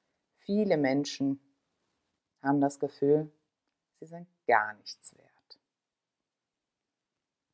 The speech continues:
Viele Menschen haben das Gefühl, sie müssen viel leisten,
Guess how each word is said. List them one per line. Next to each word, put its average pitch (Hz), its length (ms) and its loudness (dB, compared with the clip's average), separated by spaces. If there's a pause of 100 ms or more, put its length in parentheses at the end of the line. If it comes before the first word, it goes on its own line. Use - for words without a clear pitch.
Viele 147 220 4
Menschen 147 360 2
haben 143 140 4
das 143 180 2
Gefühl, 147 560 2 (240)
sie 147 140 -4
müssen 143 240 -2
viel 147 180 -2
leisten, 135 720 2